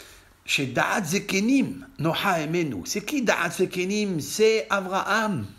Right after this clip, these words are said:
qui est le Zekan Zekenim, c'est le plus grand Zaken. Et d'où on sait qu'il s'appelle Zaken ? Parce que lorsque Moshe Rabbeinu reçoit un ordre divin, au moment de la plaie de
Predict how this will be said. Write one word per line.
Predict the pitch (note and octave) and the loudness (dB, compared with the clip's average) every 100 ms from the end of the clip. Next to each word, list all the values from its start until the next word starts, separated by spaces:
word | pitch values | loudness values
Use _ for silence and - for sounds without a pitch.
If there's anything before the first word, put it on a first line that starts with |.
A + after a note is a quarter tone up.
| - _ - - _ - - - - - | -20 _ -20 -20 _ -20 -20 -20 -20 -14
qui | - G3+ | -4 -2
est | |
le | G3+ | 0
Zekan | G3 G3 G3+ G#3+ A3 | 0 0 2 0 2
Zekenim, | E3 - G#3 G3 A3+ D#3 | -2 0 0 2 0 0
c'est | - G#3+ | 2 4
le | A3 A3 | 4 0
plus | F3 A#3 | -2 -2
grand | F#3+ F3+ G#3 A#3+ | 0 0 2 2
Zaken. | F3 A3 G#3 A#3 G#3+ - - - _ _ _ _ _ _ _ - - - - | 2 2 2 2 0 -8 -16 -20 _ _ _ _ _ _ _ -20 -18 -16 -10
Et | - | -4
d'où | B2+ | 0
on | G3 | 0
sait | F#3 - | 0 -4
qu'il | D#3+ | -4
s'appelle | D#3 C#3 D3 | -2 -2 -2
Zaken ? | A#2+ - B2+ D3+ - - _ _ - - - - - - - | -2 -2 -4 -6 -10 -18 _ _ -20 -20 -20 -18 -16 -16 -10
Parce | - | -8
que | - B2 | -6 -4
lorsque | A#2+ E3 - F#3 F#3 - - - _ _ _ _ _ _ _ | -2 -4 -4 -2 -2 -4 -20 -20 _ _ _ _ _ _ _
Moshe | A#2 A2 - | -6 -4 -4
Rabbeinu | E3 C3 D#3+ E3 | -6 -4 -4 -4
reçoit | B2+ C3 - E3+ D3+ - - | -4 -6 -6 -6 -8 -14 -10
un | A#2+ | -6
ordre | D#3 C3+ G2+ | -6 -8 -10
divin, | G2+ A#2 F2 - - _ _ _ _ - - - - - - - - - | -6 -6 -8 -12 -18 _ _ _ _ -20 -20 -20 -18 -18 -20 -20 -12 -2
au | |
moment | C3+ C#3 C#3+ F3 G#3 | 0 0 -2 -4 -4
de | E3 | -4
la | B2+ A2+ | -2 -4
plaie | - D#3+ G3 F#3 - - | -4 -2 -2 -2 -10 -6
de | B2+ | -4